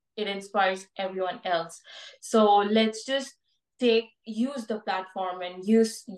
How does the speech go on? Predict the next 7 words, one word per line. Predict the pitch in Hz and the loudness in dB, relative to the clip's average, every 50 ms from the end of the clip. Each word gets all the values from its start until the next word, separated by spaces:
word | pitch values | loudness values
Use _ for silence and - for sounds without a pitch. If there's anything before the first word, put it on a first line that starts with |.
| 185 - | -2 2
your | 220 226 233 226 226 | 4 6 6 6 4
connections, | 220 - 220 208 196 175 - - - - - 175 170 170 170 170 - | 2 -2 -4 -2 -2 -4 -6 -8 -14 -14 -12 -12 -12 -12 -14 -16 -16
use | 196 196 196 196 196 190 175 170 196 | -14 -12 -10 -10 -10 -12 -12 -8 -2
your, | 190 185 185 180 175 180 180 180 - - - _ _ _ _ | 2 4 6 6 6 4 0 -4 -8 -20 -20 _ _ _ _
uh, | 185 185 175 175 | 0 0 0 0
skill | 175 - - _ - 247 220 185 170 - - _ _ _ _ _ _ _ _ _ _ _ | -2 -8 -16 _ -2 -2 0 0 -2 -6 -12 _ _ _ _ _ _ _ _ _ _ _
to | - 220 208 196 185 175 170 | -4 -4 -4 -4 -6 -8 -8